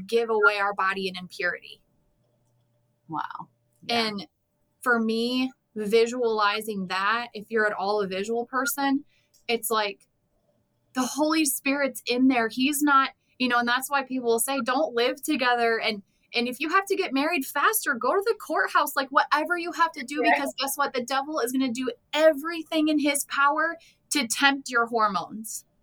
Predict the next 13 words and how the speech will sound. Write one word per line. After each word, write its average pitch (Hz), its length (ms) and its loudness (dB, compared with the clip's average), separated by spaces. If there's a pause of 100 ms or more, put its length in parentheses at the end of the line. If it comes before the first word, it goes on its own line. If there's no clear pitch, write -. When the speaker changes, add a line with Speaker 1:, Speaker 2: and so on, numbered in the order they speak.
(220)
Speaker 2:
Uh-huh. 151 320 0 (520)
Yeah. 262 140 2
Speaker 1:
And 269 80 4
if 269 160 -2
you 277 180 -2
can't 311 380 0
control 277 540 0
your 233 220 2
hormones, 269 640 2
then 269 140 2
it's - 220 0
time 277 420 -2
to 277 120 -10